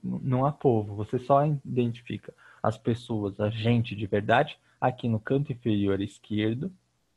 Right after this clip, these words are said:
ele arrastando um carro de bois,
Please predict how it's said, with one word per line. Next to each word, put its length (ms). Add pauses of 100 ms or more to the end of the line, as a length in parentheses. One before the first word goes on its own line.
(1300)
ele 140
arrastando 460
um 40
carro 240
de 120
bois, 360